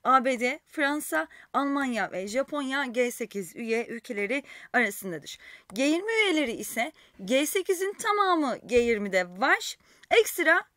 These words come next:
hangi ülkeler katılmış bakalım arkadaşlar. Arjantin, Hindistan, Çin, Meksika, Suudi Arabistan, yine Güney Amerika, Güney Kore, Türkiye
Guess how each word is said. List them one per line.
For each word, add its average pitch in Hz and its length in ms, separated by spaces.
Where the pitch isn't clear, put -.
hangi 370 300
ülkeler 208 320
katılmış 220 420
bakalım 247 320
arkadaşlar. 196 540
Arjantin, 277 680
Hindistan, 262 560
Çin, 311 300
Meksika, 302 560
Suudi 277 280
Arabistan, 269 540
yine 247 180
Güney 247 280
Amerika, 320 440
Güney 262 260
Kore, 302 360
Türkiye 302 520